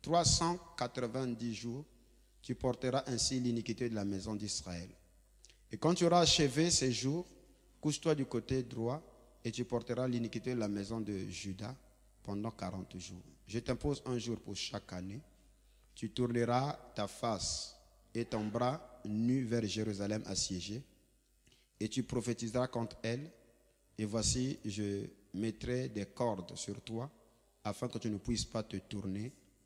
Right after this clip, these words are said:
d'un côté sur l'autre, jusqu'à ce que tu aies accompli le jour de ton siège. » Que le Seigneur Dieu bénisse la lecture de sa parole. Alors, euh, je prends Daniel huit, le verset huit à seize.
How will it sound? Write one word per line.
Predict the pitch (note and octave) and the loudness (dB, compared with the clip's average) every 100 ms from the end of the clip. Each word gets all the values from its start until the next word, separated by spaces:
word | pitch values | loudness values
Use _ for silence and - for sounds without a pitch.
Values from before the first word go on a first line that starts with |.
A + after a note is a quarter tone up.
| - | -14
d'un | G2+ A2 | -6 -6
côté | A2+ G2+ - G#2 | -4 -8 -6 -6
sur | - G2 | -6 -6
l'autre, | F#2 G#2+ - - _ _ - | -6 -6 -10 -18 _ _ -10
jusqu'à | G#2 G#2 G2 | -8 -4 -4
ce | |
que | - | -4
tu | G#2+ - | -6 -2
aies | G#2+ | -2
accompli | - G2+ G2+ F#2+ G2+ G#2 B2 - | -2 -4 -4 -4 -4 -4 -6 -10
le | - F#2 | -6 -4
jour | F2 G#2 G2 | -4 -6 -6
de | F#2+ | -8
ton | F2 F#2+ | -8 -6
siège. » | E2 - F2+ G2+ - - - | -6 -4 -6 -8 -10 -12 -6
Que | G2+ | -2
le | G2+ | 0
Seigneur | - G#2+ G2+ | 2 2 0
Dieu | G2 G#2 | 0 -2
bénisse | G2 F#2+ F#2+ F#2+ | 0 0 0 -2
la | F2+ | -2
lecture | F2+ F2 - | -2 -2 -4
de | F2 | -6
sa | - E2+ | -6 -6
parole. | - F2 F#2 F2+ - - - - - - - - - - | -6 -8 -8 -10 -14 -20 -20 -20 -20 -20 -20 -20 -18 -4
Alors, | A2 B2 B2 A2 | 2 4 4 2
euh, | G#2+ A2+ | 2 2
je | A#2+ | 2
prends | B2+ C3+ B2 | 4 4 4
Daniel | A#2 A#2+ B2+ D3 | 2 4 6 6
huit, | C#3 C3+ C#3+ | 8 6 4
le | A#2+ | 0
verset | A2+ G#2+ - | 2 2 2
huit | B2 A#2+ C3+ - | 4 4 2 0
à | G#2+ | -2
seize. | G2 - A2 F#2+ E2+ - | 2 4 4 0 -2 -4